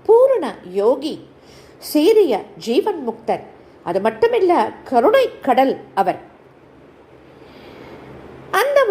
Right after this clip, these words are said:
ஊரை சேர்ந்த பண்டிதர் ஒருவர் ஜெகத்குருவின் திவ்ய சன்னதிக்கு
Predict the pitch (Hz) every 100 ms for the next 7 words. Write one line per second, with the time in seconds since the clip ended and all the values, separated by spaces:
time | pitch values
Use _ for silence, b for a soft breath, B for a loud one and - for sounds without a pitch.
0 | 392 508 508 - 370 285 285 294 302 370
1 | 330 302 262 262 269 220 - - 294 453
2 | 453 - 285 254 220 - 214 214 - 320
3 | 302 254 254 233 226 -